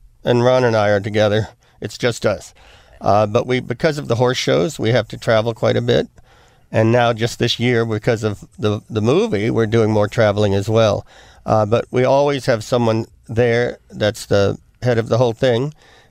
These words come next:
and, uh, spend the night. Every night we're away. We want someone there twenty-four seven. And that's another reason we keep the microchip like that, because if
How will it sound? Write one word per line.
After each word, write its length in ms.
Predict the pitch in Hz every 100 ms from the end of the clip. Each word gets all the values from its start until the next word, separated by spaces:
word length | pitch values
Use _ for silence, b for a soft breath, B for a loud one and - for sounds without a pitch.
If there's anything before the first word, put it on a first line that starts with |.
| _ -
and, 300 | 107 107 107
uh, 200 | 107 -
spend 340 | - 120 120
the 40 | 117
night. 300 | 117 117 -
Every 260 | 123 117 117
night 240 | 113 -
we're 180 | 107 110
away. 360 | 107 104 120 143
We 180 | 123
want 260 | 113 117 -
someone 380 | - 110 110 107
there 160 | 107
twenty-four 500 | 98 110 107 101 98
seven. 480 | - - 104 98 110 - b b b b b
And 140 | - 120
that's 180 | 131
another 260 | 131 143 143
reason 360 | 123 117 117 113
we 100 | 107
keep 200 | 123 113
the 60 |
microchip 600 | 107 120 147 104 - 98 95
like 220 | 95 113
that, 280 | 98 110 117
because 580 | 110 - 104 98 110 - b b b _
if 260 | - 104